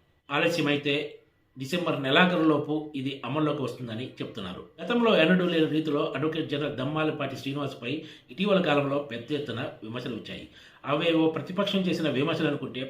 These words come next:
పొరపాటే. అధికార టీడీపీకి చెందిన వాళ్లే సోషల్ మీడియాలో పెద్ద ఎత్తున ఏజీ దమ్మాలపాటి శ్రీనివాస్పై విమర్శలు గుప్పిస్తూ సోషల్ మీడియాలో పోస్టులు పెట్టారు. ఆయన ప్రత్యర్థులతో కుమ్మక్కై ప్రభుత్వ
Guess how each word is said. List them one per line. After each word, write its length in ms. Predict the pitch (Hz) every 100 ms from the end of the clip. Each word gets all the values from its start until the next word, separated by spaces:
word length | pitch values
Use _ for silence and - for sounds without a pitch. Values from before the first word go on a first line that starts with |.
| -
పొరపాటే. 420 | 113 120 120 92 90 - -
అధికార 260 | 160 180 170 -
టీడీపీకి 460 | 180 202 202 180 160
చెందిన 220 | 156 147
వాళ్లే 260 | 143 139 156 160 - - -
సోషల్ 280 | 180 185 180
మీడియాలో 280 | 156 147 143 143
పెద్ద 200 | 143 135 165
ఎత్తున 220 | 156 143 151 - - 147
ఏజీ 200 | 147 143 - - _ 135
దమ్మాలపాటి 440 | 160 202 190 - 156
శ్రీనివాస్పై 460 | 156 147 - 139 123
విమర్శలు 320 | 151 175 180 139
గుప్పిస్తూ 380 | - 127 143 151 - - -
సోషల్ 280 | 160 170 151
మీడియాలో 280 | 127 127 131 -
పోస్టులు 320 | 123 131 135
పెట్టారు. 280 | 95 92 95 - _ _ 151
ఆయన 140 | 156 151
ప్రత్యర్థులతో 520 | 165 175 165 165 156 156
కుమ్మక్కై 420 | 160 160 156 156 156
ప్రభుత్వ 300 | 156 160 156